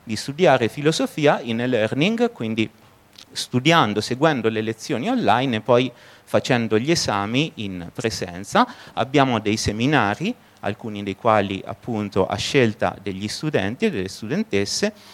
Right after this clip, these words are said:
Abbiamo un'ampia serie di stage e di laboratori, abbiamo la possibilità di effettuare esperienze Erasmus all'estero.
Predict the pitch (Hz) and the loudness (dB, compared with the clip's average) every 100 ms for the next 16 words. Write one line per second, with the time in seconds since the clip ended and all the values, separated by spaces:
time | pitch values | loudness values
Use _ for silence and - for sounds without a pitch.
0 | - - 156 208 196 139 139 170 156 131 | -8 -4 2 4 4 2 2 0 2 2
1 | 117 110 - 147 143 139 113 107 117 113 | 2 0 -2 4 4 4 0 -2 -2 -4
2 | - - 143 135 123 110 95 - 110 76 | -4 -2 2 4 4 2 -2 -4 -8 -10
3 | 104 95 107 135 233 247 277 165 107 135 | -6 -6 0 2 2 2 -2 0 -4 -4
4 | 151 117 - 131 - 113 117 113 127 120 | -2 0 2 0 0 -2 0 0 0 -2
5 | 107 - 110 - 110 110 98 92 - - | -2 -8 -12 -6 -2 0 -2 -4 -14 -20
6 | - - 113 - 120 131 120 117 - 98 | -18 -12 -4 0 2 4 2 0 -2 0
7 | 107 131 117 104 104 98 - - 82 - | 2 4 4 2 -2 -8 -8 -10 -12 -8
8 | 101 101 90 - - 147 | -4 -2 -2 -4 -4 -2